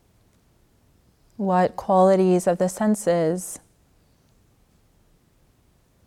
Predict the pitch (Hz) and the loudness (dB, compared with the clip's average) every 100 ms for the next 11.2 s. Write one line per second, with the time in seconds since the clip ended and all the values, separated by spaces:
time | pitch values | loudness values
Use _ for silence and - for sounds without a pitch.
0 | _ _ _ _ _ _ _ _ _ _ | _ _ _ _ _ _ _ _ _ _
1 | _ _ _ _ _ _ _ _ - - | _ _ _ _ _ _ _ _ -20 -10
2 | 202 185 185 190 190 185 185 185 - - | -6 -2 -2 -2 -4 -4 -4 -4 -8 -4
3 | 180 180 185 185 185 180 175 - - - | -2 0 0 -2 -2 -2 -2 -6 -12 -12
4 | - - _ - 185 - - 180 175 180 | -14 -18 _ -8 -8 -8 -4 0 0 -2
5 | 170 165 160 - - - - _ _ _ | -4 -4 -4 -8 -14 -20 -20 _ _ _
6 | _ _ _ _ _ _ _ _ _ _ | _ _ _ _ _ _ _ _ _ _
7 | _ _ _ _ _ _ - 196 196 - | _ _ _ _ _ _ -2 -2 0 -6
8 | - 240 254 240 214 220 190 185 185 175 | 2 6 6 6 4 4 4 4 2 -2
9 | - 196 185 202 202 214 226 247 240 233 | -2 -6 -4 -4 -2 -2 -2 -2 0 2
10 | 240 240 240 233 240 233 233 247 233 240 | 0 0 -2 0 2 0 -2 -4 -2 -2
11 | 254 247 | -4 -8